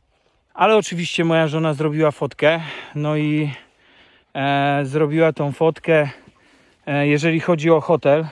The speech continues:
E, wyobrażała sobie, że ten hotel będzie całkiem inny, a jest całkiem, e, inny, bo dziesięć lat temu był taki jak na fotce. E, no i była trochę zawiedziona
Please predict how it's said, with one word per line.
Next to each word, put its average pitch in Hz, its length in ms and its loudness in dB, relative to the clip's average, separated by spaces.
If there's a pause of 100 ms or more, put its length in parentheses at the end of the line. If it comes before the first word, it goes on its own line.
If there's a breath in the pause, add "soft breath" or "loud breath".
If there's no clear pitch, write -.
(720 soft breath)
E, 135 440 -2 (140)
wyobrażała 151 580 4
sobie, 156 160 -2
że 143 80 -4
ten 160 160 2
hotel 151 280 2
będzie 147 260 2
całkiem 160 420 0
inny, 139 440 0 (640 soft breath)
a 135 120 2
jest 160 400 0
całkiem, 139 540 -2
e, 131 420 -6
inny, 131 460 -2 (100)
bo 139 140 -6
dziesięć 139 440 -4
lat 147 160 0
temu 151 220 -2
był 135 140 -4
taki 135 260 -4
jak 123 140 -6
na 131 100 -8
fotce. 135 520 -4 (640 loud breath)
E, 135 420 -2 (540 loud breath)
no 170 80 0
i 196 60 2
była 196 140 4
trochę 175 200 -2
zawiedziona 156 580 0